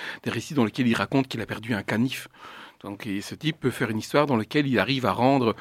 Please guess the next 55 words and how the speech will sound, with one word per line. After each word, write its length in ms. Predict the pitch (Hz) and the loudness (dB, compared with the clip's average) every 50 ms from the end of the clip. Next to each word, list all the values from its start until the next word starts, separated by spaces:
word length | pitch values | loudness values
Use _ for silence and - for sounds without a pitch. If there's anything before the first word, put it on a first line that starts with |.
| - - - | -8 -14 -10
sensible 640 | - - - 127 120 - - - - 160 170 165 151 | -2 2 4 4 4 2 -2 -6 -4 -2 0 2 4
le 140 | 117 110 | 4 2
fait 120 | 104 - 131 | 2 0 -2
d'avoir 300 | 131 113 107 117 104 - | -2 2 2 2 0 2
perdu 300 | - 131 120 117 113 123 | 0 0 0 2 2 2
un 80 | 107 | 2
canif 340 | - - 113 135 175 165 - | 2 0 2 2 2 2 0
et 40 | 135 | 0
d'en 140 | 120 113 107 | 2 2 2
être 140 | 110 110 - | 2 -2 -4
triste 400 | - - 135 135 - - - - - - - - - - | -10 -10 -8 -8 -10 -12 -14 -20 -20 -20 -20 -20 -6 -4
et 80 | - | 0
de 60 | 123 | 0
le 40 | 127 | 0
retrouver 320 | 120 - - - 117 127 139 | 0 0 -2 2 4 4 4
finalement 500 | 131 - 123 110 104 107 104 113 123 120 | 4 2 2 2 2 2 2 2 2 2
dans 200 | 107 101 101 98 | 2 2 2 2
le, 80 | 95 - - - - - | 0 -2 -6 -14 -14 0
dans 100 | - 120 | 2 4
l'étui 260 | 110 107 107 - - 117 | 4 4 2 0 -6 -2
de 40 | |
sa 100 | - 117 | -2 -2
guitare. 400 | 104 107 110 - - 107 104 104 - - - - - - - - _ _ _ _ _ _ _ _ _ _ _ - 107 | -2 -2 -6 -2 -2 -2 -2 -2 -6 -16 -20 -18 -18 -18 -18 -20 _ _ _ _ _ _ _ _ _ _ _ -4 4
Et 40 | 113 | 4
donc 140 | 147 147 | 4 6
tout 120 | - 208 208 | 6 4 4
le 60 | 175 | 8
parcours, 600 | - 165 135 - - - 185 185 190 170 147 120 | 8 6 6 6 2 0 2 4 4 6 8 6
euh, 300 | 107 110 107 95 101 101 - - | 8 8 6 4 4 4 2 2
euh, 180 | 107 101 101 - | 2 2 2 4
un 100 | 131 131 | 4 4
peu 140 | 135 - 165 | 6 4 0
comme 120 | - 175 147 | 2 2 2
dans 120 | 143 127 | 2 2
phase 260 | 120 - 135 123 117 | 2 2 0 0 2
sept 380 | - - - 151 147 143 - 139 | 0 0 2 2 2 2 0 -4
de 120 | 127 120 | 0 2
Alec 220 | 107 107 110 113 - | 4 4 2 2 0
Longstress, 540 | - 110 107 - - 165 185 202 - - - - - - - - - _ _ | -2 -2 -2 -2 0 0 0 0 0 -4 -10 -10 -10 -8 -10 -10 -12 _ _
tout 120 | - 170 | -2 -2
le 40 | 156 | 2
parcours 380 | - 147 123 - - 185 151 131 | 2 2 0 2 0 2 4 4
de 80 | 127 | 4
Tueur 180 | 117 - 147 127 | 2 2 0 0
de 60 | 113 | 2
Moustiques, 400 | 113 113 113 - - 208 190 - | 2 2 0 0 -4 -6 -6 -2
c'est 100 | - 139 | -4 -2
de 60 | 113 | 2
voir 240 | 110 127 127 127 - | 4 4 2 4 4
comment 440 | - 147 131 143 156 165 151 - 110 123 | 4 4 6 6 4 4 2 2 2 4
il 100 | 117 110 | 4 4
arrive 400 | 110 113 131 151 156 143 131 - | 2 2 -2 -6 -8 -4 -2 -2
à 120 | - 101 | -2 -2
cette 180 | - - - 123 | -6 -8 -8 -8
ascèse, 480 | 107 - - 113 107 117 101 90 87 | -8 -6 -6 -6 -4 -4 -6 -8 -12